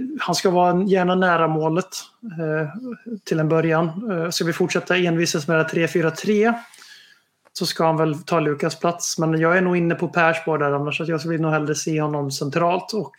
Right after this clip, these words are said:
kanske en väldigt K D P eller K D P-roll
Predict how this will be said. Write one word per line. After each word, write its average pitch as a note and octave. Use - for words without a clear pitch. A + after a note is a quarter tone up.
kanske D#3
en F3
väldigt F3
K F#3+
D E3
P E3+
eller D#3+
K E3+
D D#3+
P-roll E3